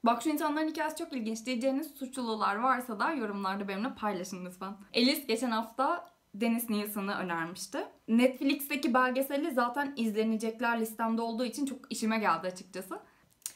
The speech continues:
Teşekkür ederim Elis. Bu haftanın videosu sana gelsin. Çünkü bu hafta Dennis Nielsen'dan bahsedeceğim. Hemen şimdi bahsedeceğim. Bahsediyorum. Dennis doğmadan beş yıl önce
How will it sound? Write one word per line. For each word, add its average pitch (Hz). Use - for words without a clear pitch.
Teşekkür 427
ederim 254
Elis. 240
Bu 320
haftanın 294
videosu 220
sana 254
gelsin. 330
Çünkü 269
bu 233
hafta 247
Dennis 233
Nielsen'dan 214
bahsedeceğim. 180
Hemen 320
şimdi 220
bahsedeceğim. 196
Bahsediyorum. 190
Dennis 285
doğmadan 269
beş 233
yıl 190
önce 175